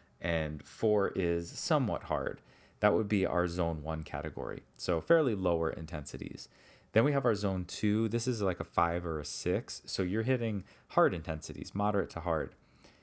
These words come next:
And then finally we have zone three. Now we're hitting very hard. Uh, so this is seven,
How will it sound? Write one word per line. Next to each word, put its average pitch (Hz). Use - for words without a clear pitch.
And 107
then 107
finally 101
we 95
have 90
zone 90
three. 87
Now 85
we're 87
hitting 90
very 87
hard. 82
Uh, 90
so -
this 92
is 87
seven, 87